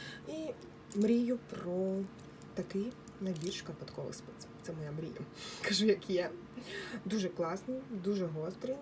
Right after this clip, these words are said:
в'язати дуже зручно. Але якщо в'язати, наприклад, п'яткою ви набираєте петлі, то, ой, не п'ятку,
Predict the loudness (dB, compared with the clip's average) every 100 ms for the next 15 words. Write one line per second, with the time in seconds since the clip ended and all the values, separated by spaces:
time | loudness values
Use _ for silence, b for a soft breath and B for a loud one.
0 | 0 0 4 4 2 0 -2 -2 -2 -2
1 | -4 -2 0 0 -2 B B B 4 8
2 | 8 6 0 0 0 2 -2 -2 0 2
3 | 4 4 4 4 0 -4 -8 -12 -8 -2
4 | 0 2 2 2 -2 -4 -4 -4 -2 -4
5 | -6 -2 0 2 0 -2 -2 0 0 -2
6 | -2 -4 -4 -4 -2 -2 2 2 0 -4
7 | -2 0 2 2 2 2 2 -2 -6 -10
8 | -14 -10 -10 -10 -16 -14 -14 -14 -4 -2
9 | -4 -10 -6 -4 -4 -6 -8